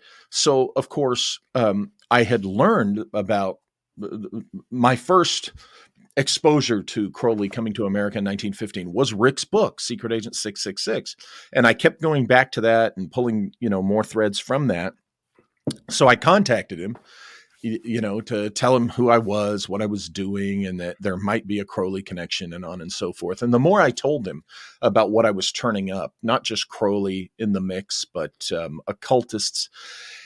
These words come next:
and possibly espionage and stuff, you know, espionage, he's a, a scholar of that, the history of espionage. And he just kept giving me, providing me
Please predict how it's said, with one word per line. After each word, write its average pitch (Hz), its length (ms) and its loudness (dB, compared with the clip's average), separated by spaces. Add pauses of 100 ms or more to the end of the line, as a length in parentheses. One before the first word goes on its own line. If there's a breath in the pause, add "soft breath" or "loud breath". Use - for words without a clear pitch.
(140)
and 147 200 4
possibly 120 560 4
espionage 101 680 2
and 101 120 -4
stuff, 104 340 0
you 120 60 4
know, 101 140 2
espionage, 104 640 2
he's 110 200 -4
a, 73 260 -6 (440)
a 82 80 -4
scholar 135 560 8
of 82 140 -8
that, 107 320 4
the 107 60 -6
history 98 360 0
of 82 80 -2
espionage. 90 640 -4 (120)
And 117 380 4
he 202 180 4
just 226 220 2
kept - 240 2
giving 139 320 -2
me, 92 280 -4 (340 soft breath)
providing 120 540 2
me 92 160 -6